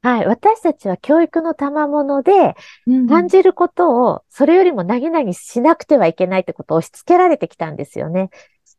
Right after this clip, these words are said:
Speaker 1: 今こうしたい。でも授業中は静かにしなさいとか。ね。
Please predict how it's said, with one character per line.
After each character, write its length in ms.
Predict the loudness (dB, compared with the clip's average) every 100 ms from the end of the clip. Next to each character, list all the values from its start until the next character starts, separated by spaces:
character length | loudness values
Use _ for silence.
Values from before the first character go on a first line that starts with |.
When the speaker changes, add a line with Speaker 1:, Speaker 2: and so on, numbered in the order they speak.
| _
Speaker 1:
今 320 | 4 4 2
こ 220 | 2 4
う 80 | 4
し 100 | 2
た 160 | 0
い。 100 | 2
で 120 | 2 0
も 80 |
授 200 | 0 0
業 200 | 2 2
中 180 | 2 0
は 100 | 0
静 220 | 0 -4
か 80 | -4
に 60 | -6
し 100 | -6
な 80 | -12
さ 120 | -10
い 100 | -10
と 120 | -14
か。 300 | -10 -10 -10 -16 _ _ _ _ _ -4
ね。 260 | 0 0